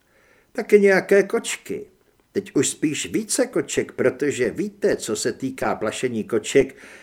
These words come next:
není nad přílivovou vlnu psů, kteří se rvou, koušou a vyjí.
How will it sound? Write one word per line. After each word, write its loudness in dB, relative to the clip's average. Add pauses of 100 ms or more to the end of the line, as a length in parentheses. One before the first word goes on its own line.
(140)
není 2
nad 2
přílivovou 8
vlnu 4
psů, 4
kteří 2
se -2
rvou, 4
koušou 0
a -4
vyjí. -2